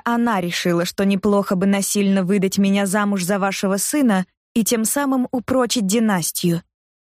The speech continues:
против моей воли". Слова ядом лились из моего рта. Никогда не замечала за собой подобной злопамятности, но мать должна была увидеть, что сын не в себе,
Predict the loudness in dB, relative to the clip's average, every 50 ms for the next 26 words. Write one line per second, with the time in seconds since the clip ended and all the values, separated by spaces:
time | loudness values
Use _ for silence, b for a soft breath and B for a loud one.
0 | _ _ -2 -2 0 0 -2 -2 0 0 0 0 0 -2 -2 -2 -2 -2 0 0
1 | -2 -4 -6 -8 _ _ _ _ _ _ _ _ _ _ _ _ _ _ _ _
2 | _ _ -4 -2 0 2 2 0 0 -2 -2 -2 0 -2 0 0 0 0 0 0
3 | 0 2 2 2 2 2 2 0 0 0 0 0 2 2 0 0 0 0 0 -2
4 | -2 -4 -4 -4 -4 -4 -8 _ _ _ _ _ _ _ _ _ _ _ _ 0
5 | 0 0 2 0 -2 -2 -2 -2 -2 -2 -2 -2 -2 0 0 0 0 0 0 -2
6 | 0 0 -2 -2 -2 -2 -2 -2 -2 -2 -2 -2 -2 -2 -4 -2 -2 -2 0 0
7 | 2 2 2 2 0 0 -2 -2 -2 -4 -4 -4 -4 -2 0 0 0 0 0 -2
8 | -2 -2 -4 -8 _ _ _ _ _ _ _ _ _ 0 2 2 2 0 0 0
9 | 0 -2 -4 -4 -2 0 0 0 0 -2 -2 0 0 0 0 0 0 0 0 -2
10 | 0 0 0 2 2 2 2 2 2 2 0 -2 -2 -6 -12 -12 _ _ _ -10
11 | -10 -4 -2 -2 -2 -2 -2 -2 0 0 2 2 2 2 0 0 -2 -2 -2 0
12 | 2 2 2 0 0 -4